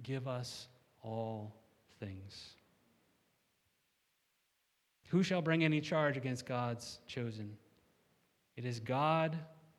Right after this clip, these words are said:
who justifies. Who is there to condemn? Christ Jesus is the one who died, more than that, who was raised, who is at the right hand of God, who indeed is interceding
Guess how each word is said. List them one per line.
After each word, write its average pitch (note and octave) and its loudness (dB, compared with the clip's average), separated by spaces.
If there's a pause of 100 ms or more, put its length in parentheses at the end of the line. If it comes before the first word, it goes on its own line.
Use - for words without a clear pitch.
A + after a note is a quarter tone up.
(160)
who B2 -6
justifies. A2 -8 (1700)
Who D3 4
is E3 4
there D#3+ 6
to D#3+ -2
condemn? B2+ 0 (1080)
Christ D#3+ 2
Jesus D#3 4
is C#3 -4
the C3 -2
one C#3+ 4
who D3 0
died, A#2 -2 (480)
more C3+ 0
than D#3 2
that, A#2 -2 (100)
who C3+ -4
was B2 0
raised, A2 -4 (520)
who C#3 0
is C#3 4
at C#3 2
the C#3 0
right D3 4
hand D#3+ 0
of C#3 -2
God, C3 2
who D3+ 0
indeed C#3 -2
is C3 -10 (160)
interceding C#3+ -6